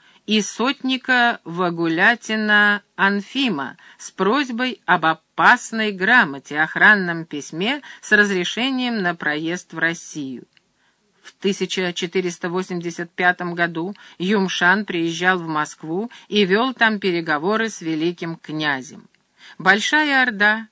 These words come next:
распадалась на глазах. Сыновьям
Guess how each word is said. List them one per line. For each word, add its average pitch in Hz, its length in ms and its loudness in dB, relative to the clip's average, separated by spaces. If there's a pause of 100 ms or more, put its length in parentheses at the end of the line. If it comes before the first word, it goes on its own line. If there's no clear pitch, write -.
распадалась 175 800 2
на 160 160 -6
глазах. 139 720 -10 (340)
Сыновьям 214 880 2